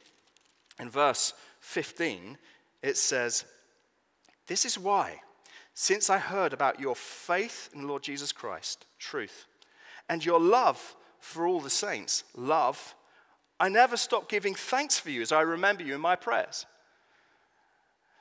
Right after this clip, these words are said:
So, so the barometer for the Apostle Paul for how well a church is doing and how well the churches in Ephesus are doing is their faith in Christ and their love for one another.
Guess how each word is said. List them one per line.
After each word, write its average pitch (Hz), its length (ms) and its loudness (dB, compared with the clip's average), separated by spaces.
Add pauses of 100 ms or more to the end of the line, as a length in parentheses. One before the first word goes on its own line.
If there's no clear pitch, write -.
So, 185 260 4 (140)
so - 180 2
the 180 140 0
barometer 208 640 4
for - 100 -12
the 190 80 -2
Apostle 180 440 -2
Paul 208 260 0
for 165 140 0
how 185 240 2
well 170 260 2
a 147 80 2
church - 500 -2 (140)
is 139 180 -4
doing 139 460 0
and 131 100 -4
how 160 140 6
well 151 160 4
the 139 80 0
churches 151 500 -4
in 127 140 -4 (180)
Ephesus - 460 -2
are 123 40 -8
doing 165 360 -2
is 143 240 -2 (1300)
their 226 180 2
faith 269 500 -2
in 233 120 -2
Christ - 600 -6 (640)
and 175 100 -8
their 165 120 -2
love 160 240 -4
for - 180 -10
one 117 180 -10
another. - 420 -16